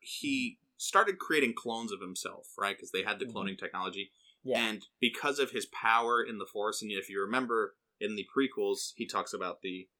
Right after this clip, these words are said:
Speaker 1: tragedy of Darth Plagueis the Wise
Speaker 2: Mm-hmm.
Speaker 1: and how he learned how to become immortal through the Force. And,
Speaker 2: Okay.
Speaker 1: uh, kind of how it's, how the extended universe expanded on that wasn't that, like, you live forever, right?
Speaker 2: Mm.
Speaker 1: It was more of that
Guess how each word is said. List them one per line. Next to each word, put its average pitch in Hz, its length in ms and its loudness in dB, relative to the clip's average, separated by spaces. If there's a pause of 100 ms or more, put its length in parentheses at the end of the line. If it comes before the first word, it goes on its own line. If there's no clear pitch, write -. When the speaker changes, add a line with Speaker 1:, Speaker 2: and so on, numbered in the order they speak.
(160)
Speaker 1:
tragedy 98 480 0
of 90 80 -6 (500)
Darth 92 240 2 (100)
Plagueis 92 320 -2
the 90 120 -2
Wise 90 540 0 (220)
Speaker 2:
Mm-hmm. 131 220 -6
Speaker 1:
and 98 260 2
how 92 400 4 (280)
he 107 320 -2
learned 104 480 -2 (200)
how 123 400 2 (140)
to 101 420 -2 (920)
become 127 340 4
immortal 110 500 2
through 117 200 -2
the 98 100 -2
Force. - 640 -2 (580)
And, 104 320 0
Speaker 2:
Okay. 101 120 0 (400)
Speaker 1:
uh, 104 380 0 (260)
kind 117 200 2
of 107 160 -2
how 135 220 6
it's, - 460 0
how 139 140 6
the 131 120 4
extended 135 380 2
universe 101 320 0
expanded 98 340 -2
on 95 120 0
that 98 120 0
wasn't 127 300 2
that, 98 180 2
like, 98 180 -6
you 107 120 -4
live 143 200 4
forever, 101 520 2
right? 98 280 -4
Speaker 2:
Mm. 120 280 -14
Speaker 1:
It 123 80 4
was 123 160 2
more 131 240 4
of 110 100 0
that 104 320 0